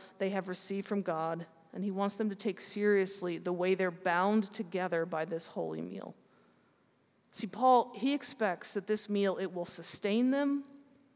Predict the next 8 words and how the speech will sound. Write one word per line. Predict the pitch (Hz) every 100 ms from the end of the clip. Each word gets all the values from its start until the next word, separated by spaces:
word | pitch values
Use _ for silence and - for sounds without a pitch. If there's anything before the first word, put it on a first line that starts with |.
| _ _ _ _ - - -
it | 190
will | 180 175
unite | 170 170 170 214 -
them, | 254 247 254 247 - - - - _ _ -
it | 190
will | 185 175
fuel | - 240 262 240
them | - - -